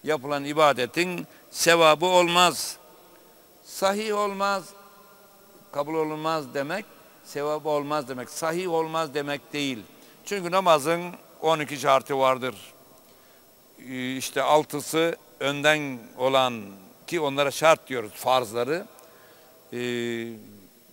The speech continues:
vakit, niyet, istikbali, kıble, hadesten taharet, necasetten taharet gibi önceki olanlar, bunlar olmadan namaz olmaz. İçine girince de iftidah tekbiri, kıyam, kıraat, rükû, sucud,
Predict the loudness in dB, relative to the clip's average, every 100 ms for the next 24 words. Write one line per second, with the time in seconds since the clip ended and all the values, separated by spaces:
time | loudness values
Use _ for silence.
0 | -20 -20 -20 -2 0 0 -2 -8 -6 -4
1 | -4 -6 -20 _ -16 -16 -16 -10 -2 -2
2 | -2 -6 -10 -4 -2 -2 -6 -20 -10 -6
3 | -6 -4 -4 -4 -4 -4 -4 -6 -10 -10
4 | -8 -8 -10 -10 -10 -10 -10 -8 -6 -8
5 | -8 -6 -6 -8 -20 -20 _ -8 -6 0
6 | 0 0 -4 -6 -4 -2 -2 -2 0 0
7 | 0 -2 0 0 0 -2 -4 -6 -4 -4
8 | -4 -4 -2 -4 -4 -12 -20 -20 -18 -12
9 | -8 -6 -4 -4 -6 -4 -4 -2 -2 -4
10 | -12 -20 -20 -20 -20 -20 -14 -8 -4 -4
11 | -4 -8 -8 -10 -8 -10 -14 -20 -18 -2
12 | 2 2 2 -2 2 2 0 -6 -8 -8
13 | -8 -8 -6